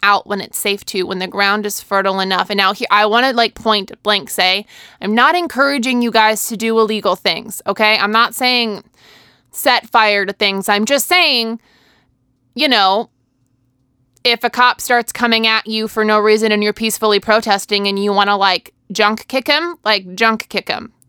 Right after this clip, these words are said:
I a hundred percent approve that. Um, and again, coming back on this, specifically white listeners, <laughs> this reading is specifically saying the momentum has not died down.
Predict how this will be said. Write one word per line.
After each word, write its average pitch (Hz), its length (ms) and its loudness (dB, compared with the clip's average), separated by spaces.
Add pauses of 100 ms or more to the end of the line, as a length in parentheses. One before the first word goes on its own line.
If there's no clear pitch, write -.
(480)
I 180 340 -2 (320)
a 202 60 -4
hundred 214 300 0
percent 202 520 -4
approve 196 320 -6
that. - 260 -4 (680)
Um, 208 640 -2 (1900)
and 294 140 2
again, 269 500 0 (120)
coming 233 300 -2
back 208 300 2
on 196 160 2
this, 190 420 -4
specifically 220 800 -2 (220)
white 196 400 0
listeners, 196 560 -2 (220)
<laughs> - 240 -20
this 247 320 -2
reading 269 320 0
is 240 80 -2
specifically 240 600 -4
saying 208 460 0 (500)
the 269 80 2
momentum 254 440 2
has 262 180 0
not 220 360 4
died 196 340 0
down. 147 420 -4